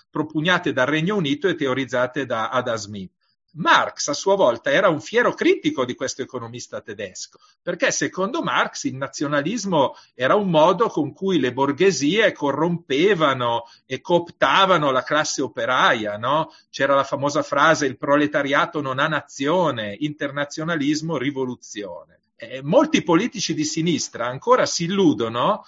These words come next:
ricorda ironicamente il professor Cesarato, che prima o poi i lavoratori tedeschi scenderanno in piazza per solidarietà verso i lavoratori delle nazioni europee meno ricche della Germania.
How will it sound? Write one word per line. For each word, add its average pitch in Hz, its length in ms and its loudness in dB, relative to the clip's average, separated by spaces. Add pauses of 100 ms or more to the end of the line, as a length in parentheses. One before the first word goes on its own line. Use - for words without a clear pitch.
(140)
ricorda 147 460 0
ironicamente 135 840 -2
il 117 80 -4
professor 123 480 -8
Cesarato, 143 760 -4 (260)
che 190 160 4
prima 277 300 4
o 233 140 4
poi 170 560 6
i - 20 4
lavoratori 208 580 2
tedeschi 196 560 0
scenderanno 180 600 2
in 214 140 -4
piazza 175 680 -2 (280)
per 180 160 0
solidarietà 208 840 4
verso 175 300 0
i 160 60 4
lavoratori 180 580 2
delle 156 220 0
nazioni 165 420 -4
europee 151 500 -2
meno 151 260 0
ricche 151 280 0
della 131 220 -2
Germania. 113 760 -2